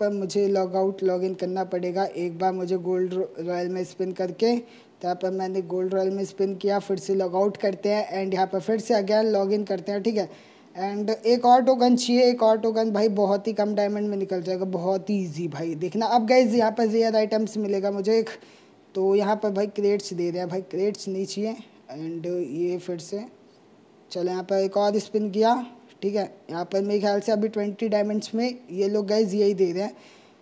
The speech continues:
तो यहाँ पर मुझे फिर से यार वाउचर दे दिया गया। And अभी हम लोग बैकपैक है लास्ट वाले में गाइस, आप सभी के लिए मतलब कुछ अलग ही सी-,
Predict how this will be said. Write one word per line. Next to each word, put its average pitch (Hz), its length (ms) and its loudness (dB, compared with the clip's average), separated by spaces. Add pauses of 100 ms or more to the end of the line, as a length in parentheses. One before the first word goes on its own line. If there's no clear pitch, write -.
(260)
तो 185 60 -4
यहाँ 190 160 0
पर 208 140 -2
मुझे 220 280 4
फिर 233 220 4
से 233 180 2
यार 202 160 2
वाउचर 196 380 0
दे 180 260 -2
दिया 185 220 0
गया। 185 280 0 (140)
And 180 380 -6 (200)
अभी 180 200 -4
हम 196 140 -2
लोग 202 180 -2
बैकपैक 196 520 0
है 226 100 4 (220)
लास्ट 247 360 4
वाले 262 260 6
में 254 180 0
गाइस, 247 240 4
आप 226 340 4
सभी 226 300 0
के 220 120 0
लिए 226 120 2
मतलब 226 420 0 (340)
कुछ 254 200 2
अलग 226 380 2
ही 240 120 4
सी-, 220 260 0